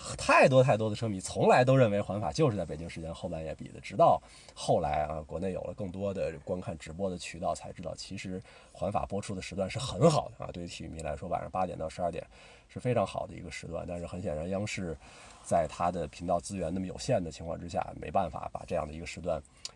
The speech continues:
给到环法的比赛。那真正，呃，国内车迷有更多的渠道了解环法，刚才咱们说二零一四年可能是一个挺重要的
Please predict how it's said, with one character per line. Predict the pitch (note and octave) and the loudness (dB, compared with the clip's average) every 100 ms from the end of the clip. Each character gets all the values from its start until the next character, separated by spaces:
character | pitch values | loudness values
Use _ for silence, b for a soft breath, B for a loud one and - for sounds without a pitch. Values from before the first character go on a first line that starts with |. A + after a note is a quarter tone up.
| - | -6
给 | - F2+ | -4 2
到 | F#2 E2+ - - F2+ | 4 4 0 -6 -6
环 | F#2 E2 | -6 -4
法 | F#2 D#2 | -4 -6
的 | |
比 | - - | -12 -12
赛。 | G2+ G#2+ | -12 -8
那 | F#2+ | -2
真 | C#3+ D#3 | 2 4
正， | D3+ A#2 F2+ b b b b | 6 6 4 b b b b
呃， | - E2+ E2+ | -2 -2 -2
国 | F#2+ | 0
内 | A#2 | 0
车 | - A#2 | 0 0
迷 | A2 | -2
有 | D#2+ | -2
更 | B2 G#2 | -4 -4
多 | A#2+ A#2+ A#2 | -2 2 2
的 | G2 F#2 | 0 -4
渠 | - - - E2+ | -4 -6 -8 -2
道 | B2+ G#2 E2+ | 6 6 6
了 | E2 F2+ | 2 0
解 | G2+ D2 | -2 -4
环 | E2 F#2+ | -4 -6
法， | F#2+ - - | -6 -6 -6
刚 | F#2+ | -6
才 | F#2+ | -2
咱 | E2+ | -2
们 | F#2 | -2
说 | G2+ | -2
二 | F#2 | -2
零 | F2+ | -2
一 | G2 | -4
四 | A2 - D3 | -2 -2 -2
年 | F2+ D2 D#2+ | -2 -4 -6
可 | D#2 | -10
能 | D2+ - | -8 -6
是 | F#2 | -6
一 | E2 | -6
个 | F2+ | -8
挺 | - D2+ | -10 -8
重 | A#2 A2 | -2 2
要 | G2 E2+ | 4 2
的 | D#2+ D#2+ | 0 -4